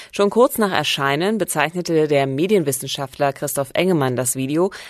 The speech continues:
als digitale Vorlesung für Menschen, Zitat, „die unter anderem am Lesen gebildete, komplexe Diskurse verfolgen wollen und zugleich in der Masse und Verfügbarkeit von Texten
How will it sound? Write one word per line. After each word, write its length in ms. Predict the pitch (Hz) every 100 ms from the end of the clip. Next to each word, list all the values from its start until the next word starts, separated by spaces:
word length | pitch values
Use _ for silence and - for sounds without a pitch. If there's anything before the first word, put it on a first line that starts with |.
| -
als 300 | 151 151 -
digitale 500 | 202 220 208 160 147
Vorlesung 600 | - 156 165 180 190 175
für 160 | - 139
Menschen, 540 | 135 131 190 220 240
Zitat, 520 | - - 151 135 214 - - -
„die 100 | 190
unter 300 | - 196 185
anderem 420 | 151 196 233 240 -
am 180 | 160
Lesen 420 | 143 143 202 214 175
gebildete, 840 | 139 151 170 220 220 226 226 226
komplexe 640 | - 151 139 147 170 - 175
Diskurse 480 | 143 - 151 196
verfolgen 540 | 180 151 - 147 190 190
wollen 300 | 196 233 240 - - -
und 120 | 170
zugleich 420 | 156 156 208 240
in 100 | 190
der 100 | 151
Masse 440 | 147 180 - 240 -
und 140 | 151
Verfügbarkeit 800 | 147 135 202 - 196 - 165 180
von 160 | 156 151
Texten 400 | 180 - -